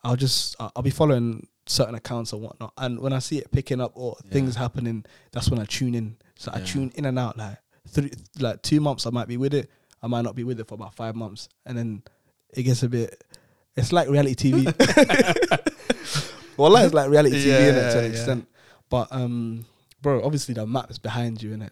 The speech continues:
Speaker 1: Like, we are shooting out of my room.
Speaker 2: Ah,
Speaker 1: Yeah.
Speaker 2: yeah. What's, what's the maps for, man?
Speaker 1: Nah, just, it's, it's
Speaker 2: I
Speaker 1: just
Speaker 2: never really asked you.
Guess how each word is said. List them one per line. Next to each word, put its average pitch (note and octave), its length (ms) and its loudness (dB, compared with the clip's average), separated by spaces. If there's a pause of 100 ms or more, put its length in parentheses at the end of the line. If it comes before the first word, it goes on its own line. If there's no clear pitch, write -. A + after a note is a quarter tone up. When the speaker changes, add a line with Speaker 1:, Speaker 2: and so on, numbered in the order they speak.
(120)
Speaker 1:
Like, G#2+ 160 -10 (220)
we B2+ 160 4
are C3+ 140 8
shooting A2+ 440 -2
out G#2 200 -6
of G2+ 60 -8
my G#2 120 -8
room. A#2 340 0 (100)
Speaker 2:
Ah, - 40 -8
Speaker 1:
Yeah. G2 240 -12
Speaker 2:
yeah. G#2+ 200 -6
What's, C3 200 -2
what's D3 220 -2
the D3+ 100 -6
maps D3+ 280 -6
for, G#2+ 180 -6
man? G2 260 -10 (680)
Speaker 1:
Nah, D#3 280 0
just, D#3+ 280 -2
it's, - 300 -6
it's A#2 120 -4
Speaker 2:
I A#2 60 2
Speaker 1:
just E3 180 2
Speaker 2:
never C3 100 -2
really A2+ 120 -4
asked D3+ 360 -6
you. F2 200 -10